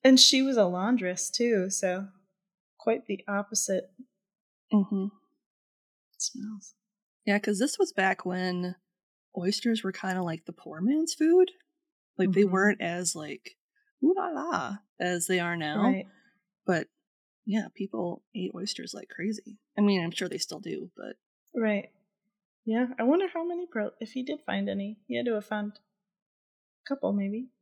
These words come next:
Speaker 1: If that's all he did all day for a job.
Speaker 2: Yeah.
Speaker 1: You would hope so.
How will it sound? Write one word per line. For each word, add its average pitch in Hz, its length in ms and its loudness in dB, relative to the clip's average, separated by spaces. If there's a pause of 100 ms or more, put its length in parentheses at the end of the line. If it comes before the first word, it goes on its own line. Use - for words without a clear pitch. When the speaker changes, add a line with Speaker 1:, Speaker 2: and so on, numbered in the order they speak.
(280)
Speaker 1:
If 214 80 -16
that's 214 220 2
all 208 100 2
he 214 160 -2
did 214 380 -2
all 196 160 -2
day 202 340 -4 (260)
for - 100 -8
a - 40 -6
job. 208 160 -2
Speaker 2:
Yeah. 190 180 -2 (720)
Speaker 1:
You 370 120 10
would 320 100 6
hope 233 180 6
so. 202 400 2